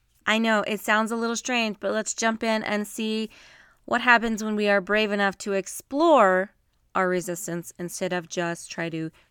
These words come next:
brute force past it. Um, so I've been thinking a lot about this because, honestly, in my life, I've had some serious, crazy serious resistance come up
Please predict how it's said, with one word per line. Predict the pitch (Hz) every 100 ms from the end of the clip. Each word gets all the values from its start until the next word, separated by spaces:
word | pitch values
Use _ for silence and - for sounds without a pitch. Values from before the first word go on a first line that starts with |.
| _
brute | 190 -
force | - 165 -
past | - - -
it. | - _ - - - - -
Um, | 226 233 247 -
so | - 302 311 311 311 302 302 _ _ _ _ _
I've | 277
been | 294 285
thinking | 320 311
a |
lot | 285
about | 254 233
this | 208 220
because, | - 226 233 226 214 220 214 208 - - _ _ -
honestly, | 226 233 262 233
in |
my | 226 208
life, | 202 196 190
I've | 175
had | 196 190
some | 190 185
serious, | - 220 214 208 208 - - _ _ _ _ _ _ _ _ _ _ _ _ _
crazy | - - 269 269 247
serious | 220 240 220 208 208
resistance | 180 185 196 180
come | - 185
up | 170 170